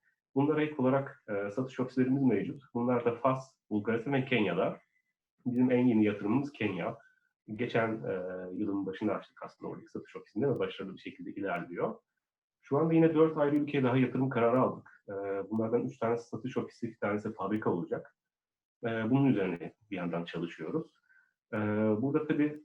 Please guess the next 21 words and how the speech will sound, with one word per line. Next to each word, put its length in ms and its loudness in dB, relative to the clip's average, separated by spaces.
birçok 340 -2
kültürle 640 0
aslında 580 -8
birlikte 260 -6
çalışma 380 -4
fırsatı 580 -6
bulabiliyoruz. 640 0
Saydığım 460 0
ülkelere 360 0
baktığımızda 400 -2
çok 200 -8
farklı 300 -2
coğrafyalar 520 0
var 180 -4
içerisinde. 680 -6
Ve 80 -2
şu 120 -2
anda 160 6
yine 240 4
farklı 460 2
ülkelere, 600 0